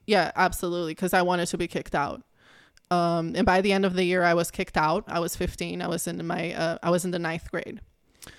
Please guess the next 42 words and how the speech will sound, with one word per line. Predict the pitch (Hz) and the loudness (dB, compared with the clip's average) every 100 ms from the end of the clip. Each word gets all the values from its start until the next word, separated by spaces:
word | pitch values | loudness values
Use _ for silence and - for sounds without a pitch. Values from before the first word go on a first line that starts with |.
| - - _ _ | -20 -20 _ _
And, | 185 190 180 | 2 4 6
uh, | 180 175 170 170 | 8 8 6 4
my | 175 175 | 4 8
mom | 185 269 240 | 12 12 12
was | 190 175 - | 8 4 2
really | 170 185 180 | 2 4 4
angry | 185 202 196 | 2 4 4
at | 185 175 | 4 2
me, | 175 170 | 2 2
obviously, | 170 160 170 170 180 185 | 2 0 0 0 -2 0
and | 214 170 | 0 0
they | 175 | 0
had | 160 165 | 0 0
invested | 175 165 170 170 - 165 | 0 2 2 2 0 2
all | 175 190 | 2 4
this | 190 - | 2 0
money | 180 180 175 | 0 0 -2
in | 165 165 - - _ | -4 -6 -8 -20 _
<clears throat> | 226 277 196 170 | 6 6 6 2
my | 180 | 0
education. | 185 175 - 190 196 175 160 175 - - - - _ - | 0 -2 -2 -2 0 -2 -4 -6 -14 -20 -20 -20 _ 0
Um, | 185 175 | 2 2
and | 165 | 2
she's | 175 | 2
like, | 175 165 | 0 2
"What | 180 175 | 2 2
are | |
you | 175 | 2
gonna | 170 | 0
do | 170 | 0
with | 170 - | 0 -2
your | 170 | 6
life?" | 185 254 185 - - - - - _ _ _ _ - | 10 12 10 4 -6 -20 -20 -20 _ _ _ _ -4
And | 196 | 0
I | 190 | 0
said, | 185 185 170 - | 2 2 2 2
"I'm | 190 185 | 2 4
gonna | 185 185 | 2 2
write | 185 180 | 2 2
a | |
best-selling | 180 185 - 190 175 170 | 2 2 2 2 2 2
book." | 165 185 - | 4 4 2